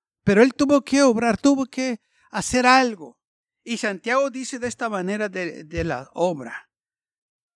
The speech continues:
Santiago capítulo dos, versículo diecisiete al veinte.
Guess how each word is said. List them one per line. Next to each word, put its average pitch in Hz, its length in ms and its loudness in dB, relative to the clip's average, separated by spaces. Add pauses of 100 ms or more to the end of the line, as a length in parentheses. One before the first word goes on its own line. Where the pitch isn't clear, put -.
(680)
Santiago 202 560 2
capítulo 220 600 -6
dos, 202 680 -2
versículo 208 720 -8
diecisiete 185 1120 -6 (2000)
al 160 260 -2
veinte. 185 600 -2